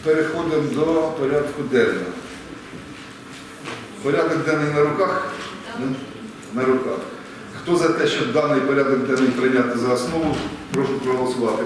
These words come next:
Хто за, хто проти, утримався, приймається одноголосно. Зміни,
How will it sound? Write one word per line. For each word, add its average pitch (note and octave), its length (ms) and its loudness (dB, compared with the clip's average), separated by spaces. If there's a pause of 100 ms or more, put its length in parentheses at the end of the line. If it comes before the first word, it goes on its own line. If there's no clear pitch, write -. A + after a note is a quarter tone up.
Хто C3 140 0
за, C3 320 2 (800)
хто D3 160 2
проти, D#3 380 0 (420)
утримався, C#3+ 600 0 (440)
приймається B2 420 -2
одноголосно. A2+ 540 0
Зміни, E3+ 280 2